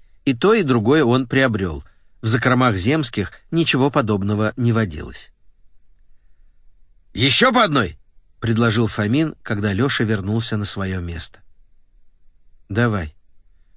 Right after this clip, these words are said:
Только я текилы хочу попробовать». «Хозяин барин! А я, с вашего разрешения, водочки». Валера разлил напитки по стопкам. «За что сейчас?» «Давай за...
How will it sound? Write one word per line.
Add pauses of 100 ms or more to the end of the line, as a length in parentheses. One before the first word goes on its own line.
(280)
Только
я
текилы
хочу
попробовать». (540)
«Хозяин
барин! (760)
А
я,
с
вашего
разрешения, (160)
водочки». (840)
Валера
разлил
напитки
по
стопкам. (1120)
«За
что
сейчас?» (1800)
«Давай
за...